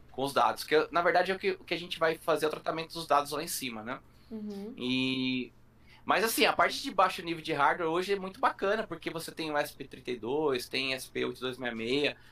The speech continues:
Speaker 1: acessível, dá pra fazer muita coisa.
Speaker 2: É.
Speaker 1: Eu recomendaria, se você for pro hardware, fazer aplicações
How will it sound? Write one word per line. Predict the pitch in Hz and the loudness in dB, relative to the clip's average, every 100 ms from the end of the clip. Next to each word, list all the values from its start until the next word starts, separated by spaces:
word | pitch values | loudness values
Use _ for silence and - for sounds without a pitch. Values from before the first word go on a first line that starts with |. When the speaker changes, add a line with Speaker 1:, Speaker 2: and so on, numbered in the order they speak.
| - | -4
Speaker 1:
acessível, | - - 160 - 139 156 170 | -2 0 -2 0 0 0 2
dá | 160 | 0
pra | - | 0
fazer | 180 170 | -4 -4
muita | 180 226 | -2 -2
coisa. | 220 180 214 220 196 - - - - | 2 4 4 2 -8 -10 -12 -14 -14
Speaker 2:
É. | - 151 | -2 4
Speaker 1:
Eu | |
recomendaria, | 170 190 214 202 190 180 | 6 6 6 6 6 4
se | - | 0
você | 156 170 | -4 -4
for | 208 | -4
pro | 202 185 | 2 4
hardware, | 165 170 214 | 4 2 2
fazer | - 208 | 0 2
aplicações | 202 - 220 214 - 180 190 | 2 -2 -4 -2 -2 -4 -6